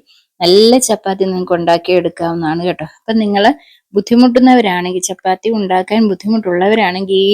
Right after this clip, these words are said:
ഒരു ഉപകരണം വാങ്ങി വെക്കുക. തീർച്ചയായിട്ടും നിങ്ങൾക്ക് നല്ല രീതിയിൽ ചപ്പാത്തി ഉണ്ടാക്കി എടുക്കാവുന്നതാണ്. അതുപോലെ ഇത് വാങ്ങിച്ചിട്ട് നിങ്ങൾ മാറ്റി വെച്ചിരിക്കുന്നവരാണെങ്കിൽ തീർച്ചയായിട്ടും നിങ്ങൾ ഈ രീതിയിൽ ഒന്ന് കുഴച്ച് നോക്കുക. കുഴച്ചിട്ട് ചപ്പാത്തി ഉണ്ടാക്കുകയാണെങ്കിൽ നല്ല സോഫ്റ്റ് ആയിട്ട് നല്ല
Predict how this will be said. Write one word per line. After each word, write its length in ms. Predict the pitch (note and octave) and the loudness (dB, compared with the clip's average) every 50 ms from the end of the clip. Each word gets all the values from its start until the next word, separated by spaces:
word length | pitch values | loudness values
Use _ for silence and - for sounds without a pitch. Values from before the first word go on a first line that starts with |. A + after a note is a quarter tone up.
| G#3+ - - _ - | 0 -2 -6 _ -4
ഒരു 140 | F#3+ - F#3+ F#3 | -2 -2 -2 0
ഉപകരണം 420 | F3+ F#3+ F#3+ F#3+ G3+ G3+ G#3+ G#3 G3+ | 2 2 2 2 2 0 -2 -2 -2
വാങ്ങി 400 | F#3+ F3+ E3+ E3+ E3+ F#3+ G3+ G#3+ | -2 -2 -2 -2 -2 -2 -2 -2
വെക്കുക. 400 | F#3+ E3+ D#3+ D#3+ - - F3 G#3 B3 B3+ - - | -2 -2 -2 -4 -4 -4 -2 0 0 -2 -2 -2
തീർച്ചയായിട്ടും 580 | A3+ G#3 - - - G#3+ A3+ B3 A#3 A3+ B3+ A#3+ | -2 -2 0 0 2 2 4 4 4 4 2 2
നിങ്ങൾക്ക് 280 | A3 G3 F#3+ F#3+ G3 G3 F#3 | 2 0 0 -2 -2 0 0
നല്ല 180 | F3+ F#3 F#3+ A3 A3+ | 2 4 4 4 4
രീതിയിൽ 300 | A3 G3+ F#3+ F#3 F3+ - F#3 | 4 2 2 0 -2 -2 -4
ചപ്പാത്തി 360 | E3+ - - F3+ F3+ G#3 G#3 G3+ | -8 -6 -6 -6 -4 -4 -6 -4
ഉണ്ടാക്കി 340 | F#3+ F3 F3 F3 E3+ - F3+ F3 | -2 0 0 0 0 -2 -4 -4
എടുക്കാവുന്നതാണ്. 680 | E3+ E3 - - F3 F3+ F#3 F#3+ F#3 E3 D#3 E3 A3+ C#4+ - - - _ _ _ _ - | -4 -4 -4 -2 -2 -2 -2 -2 -4 -4 -4 -2 -4 -4 -6 -10 -20 _ _ _ _ 0
അതുപോലെ 300 | A3+ A3 B3+ C4 C4+ B3+ B3 | 2 4 6 6 6 6 6
ഇത് 100 | B3 A#3+ A3+ | 4 4 2
വാങ്ങിച്ചിട്ട് 580 | A3+ G3+ G3 G3+ G#3+ A3 G#3+ - - A#3+ A3 A3+ | 0 -2 -2 -2 -2 -4 -2 -2 -4 -4 -2 -2
നിങ്ങൾ 180 | A#3 A#3 A3+ A3 A3 G#3+ | -2 0 0 0 -2 -2
മാറ്റി 220 | G3 G3+ G3 G#3+ | -4 -2 0 0
വെച്ചിരിക്കുന്നവരാണെങ്കിൽ 1040 | G#3+ G3+ F#3 - - A3 A3+ A3 A3 A3 A3+ A3+ G#3+ F#3+ F#3 F#3 F#3 F#3+ G3 A#3+ D4+ D4 _ _ _ _ _ - | 0 0 0 0 -2 -2 0 0 0 0 2 0 2 2 0 0 0 -2 -2 -2 -2 -2 _ _ _ _ _ 0
തീർച്ചയായിട്ടും 420 | C4 B3+ A#3+ - C4+ C4+ B3+ C4+ B3 | 0 2 2 4 2 4 4 4 4
നിങ്ങൾ 160 | B3 A#3+ A#3 A#3+ B3 | 4 4 4 4 4
ഈ 60 | C#4 C#4+ C4 | 4 4 4
രീതിയിൽ 240 | A#3+ G#3+ G3+ G#3 G#3 | 4 4 4 4 2
ഒന്ന് 140 | F#3+ G3 G3+ G3 _ | 2 -2 -4 -6 _
കുഴച്ച് 340 | - F3+ E3+ E3+ E3+ - G3 G3+ F#3+ | -6 -6 -6 -6 -6 -8 -8 -8 -8
നോക്കുക. 320 | E3+ E3+ E3+ - - A#3+ C4 - | -8 -8 -6 -4 -4 -4 -2 2
കുഴച്ചിട്ട് 400 | A#3+ G#3+ G3+ G3+ - G3 G3+ G3+ G3 | 2 2 2 2 -2 -4 -4 -2 0
ചപ്പാത്തി 380 | G3 F#3+ F#3+ - F3 E3+ - G3 G3 G3 | 0 -2 0 -2 -4 -2 0 0 0 0
ഉണ്ടാക്കുകയാണെങ്കിൽ 720 | F#3+ F#3 F#3 F3+ F3+ - F#3 F3+ F#3 F#3+ F#3+ F#3+ G3+ F#3+ F#3+ | 2 2 0 0 0 -2 -4 -4 -4 -4 -4 -2 -2 -2 -2
നല്ല 300 | F#3 F#3 G3 G3+ G#3 A3 A3+ A3+ - | 0 2 4 4 4 4 4 2 0
സോഫ്റ്റ് 360 | G3+ F3+ F3+ F3 - - G3+ G#3 | 0 0 -2 -2 -4 -4 -2 -2
ആയിട്ട് 220 | G#3 G3+ G#3 B3+ D4+ - _ _ _ _ _ _ - | -2 -2 -2 -2 -4 -4 _ _ _ _ _ _ 0
നല്ല 280 | G#3+ G#3+ A3+ A#3+ B3+ | 2 4 4 6 6